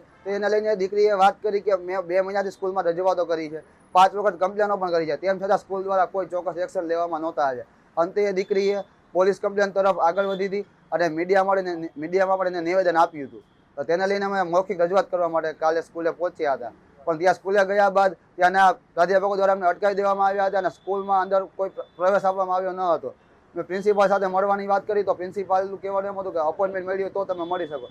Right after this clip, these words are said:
તો આજે વિદ્યાર્થીઓ માટે આપણે ન્યાય બેઠા હોય તો વિદ્યાર્થીઓને તો મળવું પડે. તો આવા કોઈ સચોટ જવાબ પણ આપ્યા ન હતા અને અંતે સ્કૂલ દ્વારા પોલીસ બોલાવવામાં આવી હતી અને પોલીસ દ્વારા પણ અમને વાતચીત કરવા લઈ ગયા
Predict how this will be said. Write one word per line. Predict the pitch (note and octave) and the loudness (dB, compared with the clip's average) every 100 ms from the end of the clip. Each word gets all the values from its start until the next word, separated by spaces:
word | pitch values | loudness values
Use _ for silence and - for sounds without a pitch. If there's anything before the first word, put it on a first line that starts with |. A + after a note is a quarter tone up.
| - - - | -20 -20 0
તો | |
આજે | - F#3 | 2 4
વિદ્યાર્થીઓ | E3+ E3 F#3+ G3+ G#3 G#3 G3+ - D#3 | 0 2 2 4 4 0 0 -8 -4
માટે | D#3+ F#3 | 0 2
આપણે | F#3+ F#3+ | 2 2
ન્યાય | F3+ F3+ E3+ C#3+ | -2 -2 -4 -2
બેઠા | D#3 F#3 G#3 F#3 | -2 4 6 6
હોય | D3 - - - | 4 -4 -20 -6
તો | |
વિદ્યાર્થીઓને | D#3+ E3 F#3 G3 G3 G3+ G3+ | -4 0 4 4 2 -4 -4
તો | F#3+ | -2
મળવું | F3+ G#3 G3 | 0 0 0
પડે. | D#3 C#3 - _ - | -2 -4 -8 _ 4
તો | |
આવા | E3+ F#3+ G3+ | 6 8 6
કોઈ | G#3 G#3 | 6 4
સચોટ | G3+ G3+ G#3+ D3 | 4 2 0 2
જવાબ | E3+ G3+ | 4 4
પણ | G#3+ | 4
આપ્યા | G#3 G3 F3 | 2 2 0
ન | E3+ D#3 | 2 0
હતા | C#3 A#2+ - - | 0 -6 -10 -10
અને | D3+ | -4
અંતે | E3 F3+ | 0 0
સ્કૂલ | - - F#3+ G3 | -2 -4 -4 -2
દ્વારા | G3 G3 G3 G3 _ _ - | 0 4 4 2 _ _ -6
પોલીસ | E3+ G3 F#3 | 0 0 2
બોલાવવામાં | E3+ G3 F#3+ F3+ E3 | 2 6 6 6 4
આવી | D#3 D#3 | 2 -2
હતી | D3+ G#3 _ _ | -6 -10 _ _
અને | E3 D#3+ | -2 -2
પોલીસ | D#3+ G#3 G3+ | 4 4 6
દ્વારા | G#3+ G#3+ | 8 8
પણ | G#3 G#3 | 6 0
અમને | G#3+ F3+ | 2 4
વાતચીત | F#3+ G3+ G#3+ | 4 2 -2
કરવા | G#3+ G#3 F#3+ | 0 2 2
લઈ | G3 | 2
ગયા | F#3 D#3+ | 0 -4